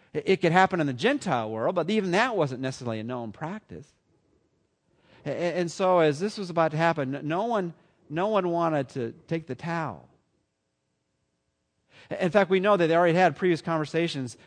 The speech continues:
with Jesus. "Well, you know, when, when you establish the kingdom, who, who, who among us are gonna be the greatest?"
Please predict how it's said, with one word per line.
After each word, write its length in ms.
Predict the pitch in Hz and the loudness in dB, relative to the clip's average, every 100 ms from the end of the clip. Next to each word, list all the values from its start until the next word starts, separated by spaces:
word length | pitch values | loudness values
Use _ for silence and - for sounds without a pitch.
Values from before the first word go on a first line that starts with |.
| _ | _
with 120 | 139 | -8
Jesus. 240 | 135 160 135 | -4 -4 -4
"Well, 160 | 131 - _ - | -8 -10 _ -12
you 80 | 165 | -10
know, 60 | |
when, 200 | 160 165 | -8 -4
when 100 | 151 | -2
you 80 | 220 | -2
establish 400 | 220 214 226 180 | -2 -2 -4 -4
the 80 | 143 | -8
kingdom, 380 | - 214 170 127 | -6 -4 -2 -4
who, 100 | 165 | -4
who, 240 | 147 202 _ _ | -6 -10 _ _
who 200 | - 262 | -10 -6
among 320 | 233 202 214 | -2 -2 0
us 280 | 202 202 - | 0 -2 -4
are 60 | 135 | -8
gonna 160 | 147 | -6
be 120 | 143 | -4
the 100 | 147 | -6
greatest?" 640 | 110 143 196 98 62 - | -4 -4 -4 -4 -10 -20